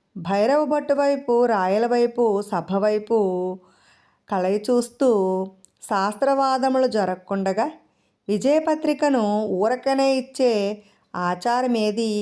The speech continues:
ఈ సంస్థానమునకు లేదు. వాదనలకు నేను సిద్ధమే" అని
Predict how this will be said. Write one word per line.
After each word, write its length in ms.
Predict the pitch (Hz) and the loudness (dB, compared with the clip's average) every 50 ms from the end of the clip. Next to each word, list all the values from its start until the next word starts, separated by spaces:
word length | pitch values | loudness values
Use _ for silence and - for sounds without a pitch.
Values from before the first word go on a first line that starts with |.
| 208 - - | -4 -4 -6
ఈ 160 | - 233 233 | -4 -4 -4
సంస్థానమునకు 880 | 226 - 208 175 180 190 190 - _ 240 240 240 247 240 240 240 233 247 | -4 -4 -6 -4 -4 -6 -8 -8 _ -4 -4 -2 -2 -2 -4 -4 -4 -2
లేదు. 360 | 240 220 185 180 190 190 208 - _ _ _ _ _ _ _ _ _ _ _ _ _ _ 190 | -2 -2 0 -2 -2 -4 -6 -12 _ _ _ _ _ _ _ _ _ _ _ _ _ _ -4
వాదనలకు 680 | 190 190 185 185 196 196 226 254 254 262 269 262 269 | -2 0 0 0 0 0 0 0 2 0 0 0 0
నేను 240 | 269 262 269 262 269 | 0 0 0 0 -2
సిద్ధమే" 680 | 262 - 208 165 165 185 202 208 226 247 233 - - - | -2 -2 -4 -2 -2 -2 -2 0 0 0 0 -2 -4 -6
అని 360 | 190 196 214 277 370 440 403 | -4 -2 0 -2 -2 -2 -6